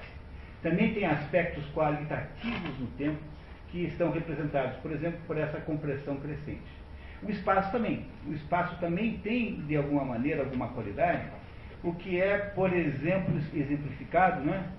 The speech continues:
pela, pelo fato de que em alguns lugares você se sente bem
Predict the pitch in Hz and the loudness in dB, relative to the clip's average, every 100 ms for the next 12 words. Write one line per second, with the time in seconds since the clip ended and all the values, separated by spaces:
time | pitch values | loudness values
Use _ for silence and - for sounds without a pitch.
0 | - - - - 170 165 170 170 - - | -12 -12 -10 2 4 8 10 10 8 6
1 | 147 151 160 160 - 156 - 170 156 139 | 6 6 4 2 0 -4 0 4 6 4
2 | 165 180 160 143 143 139 139 135 - - | 2 2 0 4 6 6 2 -4 -6 -4
3 | 127 - 131 185 - | -4 -2 -2 -2 -4